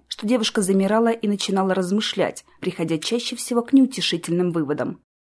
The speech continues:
Досадливо поморщившись, Элька помотала головой и снова вслушалась в инфополе. Каждый юный диэмпат обладал способностью включаться в информационное поле,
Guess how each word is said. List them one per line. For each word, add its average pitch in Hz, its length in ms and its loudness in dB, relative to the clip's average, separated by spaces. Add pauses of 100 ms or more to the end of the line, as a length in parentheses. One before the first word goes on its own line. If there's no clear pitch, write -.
(160)
Досадливо 214 640 2
поморщившись, - 840 0
Элька 330 240 0
помотала 208 480 2
головой 190 400 2
и 339 120 -4
снова 262 360 2
вслушалась 202 640 -2
в 185 160 -6
инфополе. 202 680 -2 (240)
Каждый 190 400 2
юный 196 320 2
диэмпат 202 540 0
обладал 202 400 4
способностью 233 640 -2
включаться 214 540 -2
в 185 100 -6
информационное 208 760 0
поле, 214 420 -2